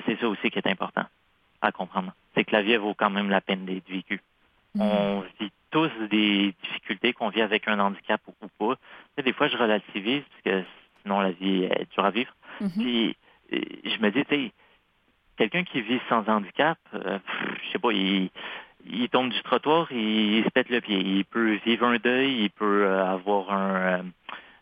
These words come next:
Speaker 1: euh, une faillite, il peut avoir n'importe quoi qui le débalance complètement. À partir de là, il peut se mettre en boule et pleurer tout le reste de sa vie, ou il
Speaker 2: Mhm.
Speaker 1: peut aller chercher de l'aide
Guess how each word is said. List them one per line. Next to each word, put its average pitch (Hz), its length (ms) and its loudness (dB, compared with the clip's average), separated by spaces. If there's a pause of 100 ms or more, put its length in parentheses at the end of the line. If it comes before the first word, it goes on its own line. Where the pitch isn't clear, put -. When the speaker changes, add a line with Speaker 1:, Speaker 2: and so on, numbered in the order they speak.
(140)
Speaker 1:
euh, 95 240 2
une 95 100 -4 (120)
faillite, 127 440 2
il 113 80 -8
peut 107 140 -2
avoir 98 340 -2
n'importe 123 400 0
quoi 170 160 0
qui - 160 -2
le 110 100 2 (100)
débalance 113 400 2 (100)
complètement. 107 480 -2 (560)
À 120 80 2
partir 117 340 0
de 107 100 0
là, 113 120 4
il 160 180 2
peut 113 420 0 (640)
se 120 60 -4
mettre 113 160 4
en 104 100 4
boule 123 180 2
et 110 60 4
pleurer 107 420 0 (280)
tout 123 80 -2
le 113 80 6
reste 107 200 4
de 110 140 0
sa 107 120 2
vie, 147 320 0
ou 123 120 0
il 117 140 2
Speaker 2:
Mhm. 113 40 -8
Speaker 1:
peut 113 240 2
aller 98 500 4 (540)
chercher 113 280 2
de 98 100 0
l'aide 139 280 2